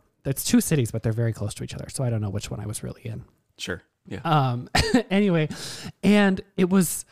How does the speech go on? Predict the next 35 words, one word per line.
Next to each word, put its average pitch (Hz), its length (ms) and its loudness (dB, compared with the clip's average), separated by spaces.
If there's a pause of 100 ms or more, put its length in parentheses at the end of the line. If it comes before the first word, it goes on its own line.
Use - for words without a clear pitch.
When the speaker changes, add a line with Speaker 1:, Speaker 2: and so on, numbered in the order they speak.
(160)
Speaker 1:
so 175 420 4
beautiful. 120 680 0 (260)
It 135 80 4
was 131 100 6
actually 160 340 2
really, 151 440 4
like, 127 340 2 (360)
safe 185 720 2
and 110 280 -4
nice, 175 580 0 (120)
and, 104 400 -6 (240)
uh, 113 340 -2
you 135 120 0
know, 127 120 2
they're, 135 400 0
they 151 140 0
have 151 180 2
covid 135 300 0
restrictions 127 420 -2
as 120 120 -2
far 117 200 -2
as, 113 120 -4
like, 107 180 -4 (240)
occupancy 151 800 0
and 123 160 0
the, 110 320 -4
the 117 80 -6
resort, 156 400 2
so 139 100 0
everything 175 240 2
was 139 140 2
still 123 200 -4
really 113 260 -4
distanced, 170 720 -2
and 101 220 -4